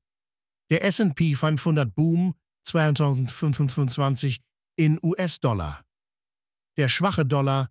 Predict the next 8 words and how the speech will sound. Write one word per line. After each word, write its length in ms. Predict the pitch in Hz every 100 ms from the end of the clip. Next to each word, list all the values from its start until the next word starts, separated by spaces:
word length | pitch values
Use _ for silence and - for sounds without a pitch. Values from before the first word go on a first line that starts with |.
| _ _ _ _
historischer 720 | - 139 - 190 170 151 151
Tiefststand. 1000 | 127 180 160 - - - 139 107 87 - - _ _ _ _ _ _ _ -
Währungseffekt 880 | 135 208 180 156 - 147 120 147 -
erklärt, 600 | 123 - 151 165 - - _ _ _ _ _ -
warum 440 | 156 151 202 208
Euro-Anleger 1000 | 170 180 147 139 135 135 131 131 127 107
weniger 380 | 127 123 113 107
verdienten. 800 | - 95 110 120 107 139 156